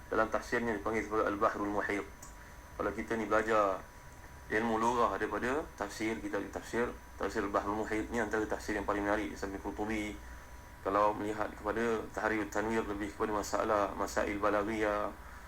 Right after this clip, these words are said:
Zamakhsyari pun balaghiyah. Tapi dari sudut lughah, amat wajar dan penting untuk kita mempelajari nahwu saraf.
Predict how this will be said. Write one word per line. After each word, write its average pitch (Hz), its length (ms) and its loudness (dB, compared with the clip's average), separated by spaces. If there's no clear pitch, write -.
Zamakhsyari 107 640 0
pun 104 160 -2
balaghiyah. 104 640 2
Tapi 117 320 0
dari 104 160 -2
sudut 110 240 0
lughah, 147 400 6
amat 110 320 2
wajar 107 320 2
dan 107 160 0
penting 107 320 -2
untuk 101 240 -4
kita 107 160 -8
mempelajari 101 480 0
nahwu 98 240 0
saraf. 104 400 2